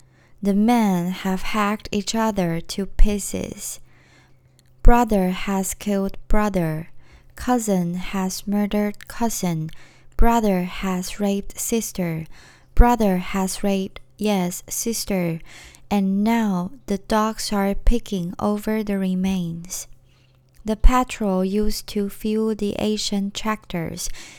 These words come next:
and generate electricity for the old black and white T Vs have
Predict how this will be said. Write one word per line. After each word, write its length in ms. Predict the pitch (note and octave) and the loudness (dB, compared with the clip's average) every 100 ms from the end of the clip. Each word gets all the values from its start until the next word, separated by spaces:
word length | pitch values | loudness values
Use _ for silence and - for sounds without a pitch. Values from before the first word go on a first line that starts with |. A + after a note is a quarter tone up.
| - - | -10 -2
and 340 | G#3+ G3+ - | -2 -2 -4
generate 800 | - A#3 A#3 G3 F3+ F3 F#3 - - | -2 0 0 0 -2 -4 -10 -12 -4
electricity 1000 | G3 F#3+ F#3+ - A3 - - G3 F3+ F3+ | -2 -2 -4 -4 -6 -6 -6 -4 -4 -6
for 420 | - - F#3+ F#3+ | -8 -2 -2 0
the 180 | F#3+ G3 | -4 -4
old 360 | - G#3 G#3+ A3 - | -2 -2 -2 -4 -4
black 320 | G#3 G3 G#3 | -2 -2 -2
and 240 | G3 F#3 F#3 | -4 -2 -2
white 320 | F#3 F#3+ G3 | -2 -4 -6
T 240 | - G3 | -6 -6
Vs 480 | F#3+ G3+ F#3 F3+ - - - - - | -4 -6 -6 -6 -6 -8 -10 -18 -12
have 340 | G3 F#3 F#3+ | -6 -6 -8